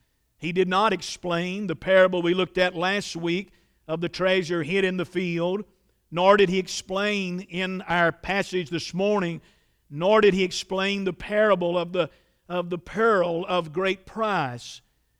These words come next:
And so we must be careful as we tread through this portion of God's Word, as we should all of it, but especially in these parables when there's no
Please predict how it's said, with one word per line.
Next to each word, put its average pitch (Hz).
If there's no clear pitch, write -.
And 175
so 196
we 202
must 208
be 208
careful 202
as 175
we 180
tread 196
through 202
this 180
portion 208
of 160
God's 180
Word, 185
as 185
we 175
should 190
all 190
of 160
it, 214
but 185
especially 196
in 196
these 185
parables 180
when 190
there's 180
no 196